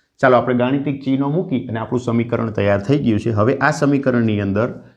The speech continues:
સૌથી પહેલાં આપણે ભાગુસભાના નિયમ પ્રમાણે ભાગાકાર કરીશું, પછી બાદ, ગુણાકાર કરીશું, પછી સરવાળો કરીશું અને પછી બાદબાકી કરીશું. પણ આપણા સમીકરણની અંદર ભાગાકાર છે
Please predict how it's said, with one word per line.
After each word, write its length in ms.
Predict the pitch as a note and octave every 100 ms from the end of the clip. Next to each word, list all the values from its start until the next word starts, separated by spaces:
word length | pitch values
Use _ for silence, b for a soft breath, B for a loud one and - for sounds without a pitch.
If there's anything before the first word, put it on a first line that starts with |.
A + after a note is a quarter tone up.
| B
સૌથી 300 | - D3 D#3+
પહેલાં 340 | E3 B2 A2+ G#2+
આપણે 200 | G#2+ A2+
ભાગુસભાના 840 | G2+ A#2 B2+ D#3+ E3 D3+ D#3+ D#3+
નિયમ 280 | C#3+ C#3 C#3
પ્રમાણે 380 | C3 B2+ B2 A2+
ભાગાકાર 480 | A2 G#2 B2+ C#3+
કરીશું, 540 | C3+ D3+ D3+ C#3+ D#3 D#3 B B B
પછી 240 | G2+ - G#2+
બાદ, 300 | G2 G2+ B2+
ગુણાકાર 440 | B2 C3+ C#3+ C#3+
કરીશું, 680 | D3+ D3+ D3+ D#3+ D#3+ - -
પછી 220 | G2+ A2
સરવાળો 440 | - G#2+ A#2+ C3+
કરીશું 380 | C#3 D3 D3 D#3
અને 80 | B2+
પછી 200 | A#2 -
બાદબાકી 460 | G#2+ G#2 A2 G#2+ G#2
કરીશું. 320 | A2 G#2 -
પણ 120 | -
આપણા 260 | - A#2+ D#3+
સમીકરણની 520 | D#3+ D3+ D3+ D3 C#3+
અંદર 160 | C3+ B2+
ભાગાકાર 580 | A2+ A2 A#2 A#2 A2+ A2+
છે 500 | - G#2 C3 -